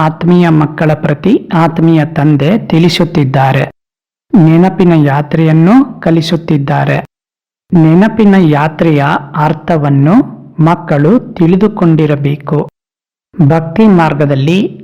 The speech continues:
ಎಲ್ಲ ದೇವತೆಗಳನ್ನು, ಶಿವಬಾಬಾರವರನ್ನು ನೆನಪು ಮಾಡುತ್ತಾರೆ. ಆದರೆ ನೆನಪಿನಿಂದಲೇ ವಿಕರ್ಮ ವಿನಾಶವಾಗುತ್ತದೆ,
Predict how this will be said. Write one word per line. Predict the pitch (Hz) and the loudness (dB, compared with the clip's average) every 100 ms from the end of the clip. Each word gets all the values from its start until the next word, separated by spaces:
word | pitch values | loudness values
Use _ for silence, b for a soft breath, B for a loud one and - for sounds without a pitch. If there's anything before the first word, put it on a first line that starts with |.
| - 156 151 | -2 0 2
ಎಲ್ಲ | 170 175 151 | 2 0 0
ದೇವತೆಗಳನ್ನು, | 151 147 147 147 139 139 139 139 156 175 170 170 _ _ _ | 0 0 -2 -2 -2 0 0 2 4 2 0 -6 _ _ _
ಶಿವಬಾಬಾರವರನ್ನು | - - 160 160 160 151 143 139 139 135 135 143 185 262 - - 165 | -10 0 2 2 0 -2 -2 -2 -2 -2 0 0 2 2 0 -2 2
ನೆನಪು | 160 185 214 185 | 2 2 2 0
ಮಾಡುತ್ತಾರೆ. | 165 160 - 143 139 139 139 139 _ _ _ _ _ _ 220 165 | 0 -2 -4 -6 -4 -6 -10 -16 _ _ _ _ _ _ -4 -2
ಆದರೆ | 175 151 143 196 - _ _ _ 180 | 0 -2 -2 -2 -4 _ _ _ 0
ನೆನಪಿನಿಂದಲೇ | 160 170 196 202 196 190 175 170 208 - - - 156 | 2 2 2 2 4 4 4 2 0 0 -4 -6 -2
ವಿಕರ್ಮ | 165 160 175 151 143 160 - 170 | -2 0 -2 0 0 0 0 0
ವಿನಾಶವಾಗುತ್ತದೆ, | 151 151 175 202 196 156 147 139 135 - 131 160 | 2 2 0 -2 -2 -2 -2 -4 -6 -4 -2 0